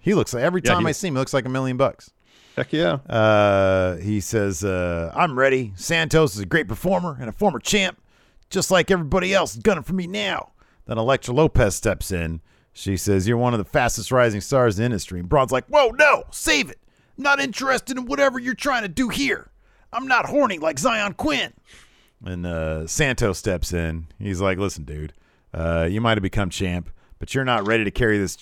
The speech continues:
Speaker 1: company on your shoulders. Look at you. You're sleepy. You just woke up from a nap. You got mom jeans on. Uh, N X T is gonna look a lot better with the title around my waist," which is totally true, but Santos has a hard time winning ever.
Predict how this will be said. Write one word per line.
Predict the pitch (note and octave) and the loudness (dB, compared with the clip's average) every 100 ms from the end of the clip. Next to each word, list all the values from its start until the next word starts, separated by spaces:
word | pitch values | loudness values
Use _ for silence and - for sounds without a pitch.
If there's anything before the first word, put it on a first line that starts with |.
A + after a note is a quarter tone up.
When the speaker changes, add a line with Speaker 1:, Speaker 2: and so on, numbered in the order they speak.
| - | -2
Speaker 1:
company | C3 A2 A2 | 0 0 0
on | G2+ F#2 | -2 -4
your | |
shoulders. | D#2 C3+ A#2 A#2 A2 B2 | -2 2 2 2 2 0
Look | A2+ | -2
at | E2 C2+ | -4 -10
you. | |
You're | C#2 | -10
sleepy. | - B2 A#2+ - G#2+ | -6 0 0 2 0
You | G2 | 0
just | E2+ G2 | -4 -2
woke | G#2 G2 | 0 0
up | G#2+ | -2
from | F#2 | -4
a | E2 | -4
nap. | G2 G2+ F#2+ - - - _ - | 0 0 0 -6 -10 -20 _ -2
You | |
got | G2+ F#2+ | 0 2
mom | G2+ G#2+ | 2 2
jeans | G2 G#2 F#2+ | 2 2 2
on. | G2 F#2+ F2 - _ _ _ | 0 0 -2 -4 _ _ _
Uh, | E2 | -4
N | D#2+ E2 F#2+ | -2 0 0
X | G2+ - | 0 0
T | A#2 | 0
is | G2+ | 0
gonna | G2 F#2 | -2 -2
look | F#2 | -2
a | F2 | 0
lot | G2 E2 | 0 2
better | G2+ | 0
with | F2+ | 0
the | D2+ | -2
title | - G#2 F#2 | 0 0 0
around | F#2+ F2+ | -2 0
my | F#2 F#2 | 0 0
waist," | C#2+ C#2+ G2+ | -2 -10 -8
which | - | -6
is | - | 0
totally | C3 G#2+ F2+ | 2 2 0
true, | - C3 F#2+ | -2 -2 -2
but | F2+ - | -6 -8
Santos | A2 G2 G2 E2+ - - | -8 -6 -8 -8 -14 -8
has | G2 F2+ | -6 -4
a | |
hard | F#2+ E2+ | -4 -4
time | F#2+ E2 | -4 -4
winning | F#2+ D#2 - | -6 -8 -10
ever. | E2+ D#2 - | -14 -14 -20